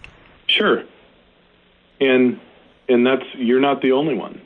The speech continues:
<laughs> That, you're not the only one. Yeah. You know, Carrie, when I met, you know, when I met Carrie Allen in nineteen ninety-five, and we were in our mid-twenties,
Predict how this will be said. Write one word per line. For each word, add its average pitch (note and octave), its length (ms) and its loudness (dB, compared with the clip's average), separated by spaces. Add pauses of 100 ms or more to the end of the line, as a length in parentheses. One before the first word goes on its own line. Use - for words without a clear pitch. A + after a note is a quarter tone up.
<laughs> - 140 -20
That, - 1500 -4
you're C3 140 2
not C#3+ 200 -2
the C3 100 0
only C#3 200 0
one. F2+ 420 -4
Yeah. A2 220 2 (140)
You B2+ 140 0
know, A2 120 2
Carrie, D3+ 720 0
when A#2 220 0
I A#2 80 0
met, C3 320 0 (320)
you A2+ 80 -2
know, G#2+ 120 2
when A2 140 2
I A2 80 2
met A2+ 280 0
Carrie A2 360 2
Allen G#2+ 280 0
in G2+ 100 0
nineteen G#2 320 0
ninety-five, G2 800 0
and F#2+ 280 -2
we G2+ 100 2
were G2 320 4
in G#2 200 -4
our G2 120 0
mid-twenties, G2 640 0